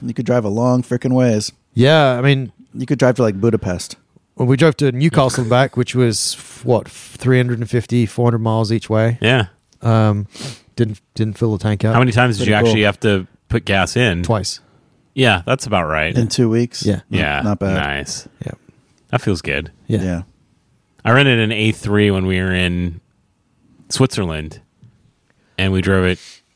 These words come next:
Speaker 3: all over Switzerland and then France, and I filled it up once.
Speaker 1: Wow.
Speaker 3: And it was, it was something crazy, like, over four hundred and fifty miles to the tank.
Speaker 2: Yeah. I understand this is quite common for diesel,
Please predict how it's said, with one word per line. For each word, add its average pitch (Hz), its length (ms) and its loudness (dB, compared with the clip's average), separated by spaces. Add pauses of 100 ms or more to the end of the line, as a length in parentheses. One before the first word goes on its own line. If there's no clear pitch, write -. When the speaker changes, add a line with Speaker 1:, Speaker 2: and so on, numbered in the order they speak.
(240)
Speaker 3:
all 113 140 4
over 107 160 0
Switzerland 98 480 -2
and 90 120 -4
then 85 140 -4
France, 85 480 -2
and 85 80 -8
I 87 60 -4
filled 85 240 -4
it 82 60 0
up 82 100 -4 (120)
once. 82 680 -8 (220)
Speaker 1:
Wow. 82 320 -8 (1040)
Speaker 3:
And 101 160 0
it 95 120 0
was, 85 540 -4 (1200)
it 120 100 0
was 107 120 -4
something 101 280 -2
crazy, 80 720 -6
like, 92 260 -6
over 90 220 -2
four 85 220 -8
hundred 82 220 -6
and 73 80 -16
fifty 82 240 -8
miles 73 420 -8
to 76 100 -18
the 78 80 -14
tank. 139 380 -16
Speaker 2:
Yeah. 110 200 0 (1040)
I 113 80 0
understand 127 400 0
this 110 120 -4
is 120 60 -10
quite 110 220 -2
common 104 360 -2
for 113 180 0
diesel, 98 520 -2